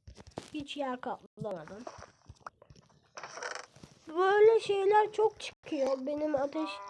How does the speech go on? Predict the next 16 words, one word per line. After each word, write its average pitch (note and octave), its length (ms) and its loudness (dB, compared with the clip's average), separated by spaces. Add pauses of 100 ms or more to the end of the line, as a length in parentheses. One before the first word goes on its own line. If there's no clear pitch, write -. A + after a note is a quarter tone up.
(240)
iksirim D4 520 -4
bayağı D4 380 4
var. C#4 260 -2 (1700)
Şunlar A4 520 8
da F#4+ 100 8
bayağı A#3 380 0
var. D4 160 -8 (1400)
Zırhı C#4 600 -2
da C#4+ 140 -2
bayağı G3+ 300 -8
çıkmaya G#3 420 -14
başladı. F#3+ 480 -16 (3250)
Bir F4+ 80 0
de G#4+ 100 8
gerçekten F4+ 840 6
bunları E4 460 2